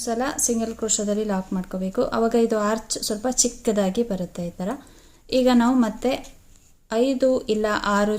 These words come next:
ಚೈನ್ಗಳನ್ನ ತಗೋಬೇಕು. ಐದಾದ್ರೂ ತಗೋಬೋದು, ಇಲ್ಲ ಆರಾದ್ರೂ ತಗೋಬೋದು. ಇದನ್ನ ಫಸ್ಟು ಡಬಲ್ ಕ್ರೋಶದ ಮೇಲ್ಗಡೆ ಹೋಲ್ ಇರುತ್ತೆ ನೋಡಿ, ಅಲ್ಲಿಗೆ ಹೋಗಿ ಲಾಕ್ ಮಾಡ್ಕೊಂಡು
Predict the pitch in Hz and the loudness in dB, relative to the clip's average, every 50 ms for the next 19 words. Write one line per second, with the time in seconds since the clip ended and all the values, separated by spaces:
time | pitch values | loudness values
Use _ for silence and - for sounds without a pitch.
0 | 208 - - 214 196 196 202 202 196 190 185 180 175 175 180 202 247 254 - - | -2 -2 0 0 2 2 2 0 0 -2 -2 -2 -2 -2 -2 -2 -2 -4 -6 -10
1 | - - - - - 202 175 185 175 175 175 - - - - 214 214 214 214 220 | -16 -20 -12 -8 -6 -6 -4 -4 -6 -8 -8 -8 -8 -6 -4 -2 -2 0 0 0
2 | 208 202 208 208 208 208 208 196 190 190 185 185 196 240 247 233 202 196 180 180 | 0 0 0 -2 -2 -2 -2 -2 0 0 0 0 0 0 0 0 -2 -2 -2 -2
3 | 180 185 185 180 175 - 185 185 - 185 170 170 170 170 175 175 196 277 311 302 | -2 -2 -2 -4 -4 -4 -4 -4 -4 -4 -4 -4 -4 -6 -6 -4 -4 -4 -6 -6
4 | - - - - _ _ - - _ - - 254 247 247 247 247 247 247 - 240 | -10 -20 -20 -20 _ _ -20 -20 _ -4 0 2 4 4 4 4 2 2 2 2
5 | 226 - - - - 247 240 220 220 214 208 214 214 214 214 - 214 208 202 - | 2 2 0 2 2 2 4 4 2 2 2 2 0 -2 -2 -2 0 0 0 0
6 | 208 202 202 202 196 202 196 196 196 202 196 196 196 196 208 202 208 202 202 196 | 0 0 0 0 0 0 -2 -2 -2 0 0 0 0 0 0 0 2 2 2 0
7 | 190 185 190 - 185 185 185 180 185 208 - - 202 190 185 185 190 185 185 180 | 0 -2 -2 -2 -2 -2 0 0 -2 -2 -2 -2 -2 -2 -2 -2 -2 -4 -4 -4
8 | 180 226 233 285 285 - - - - - - - _ _ _ _ _ - 285 220 | -2 0 0 0 -2 -4 -10 -20 -20 -20 -20 -20 _ _ _ _ _ -10 -6 -4
9 | 220 208 214 208 - 226 202 196 185 190 - 196 190 190 220 | -2 -2 -2 -4 -4 -4 -2 -2 -2 -4 -4 -4 -2 0 0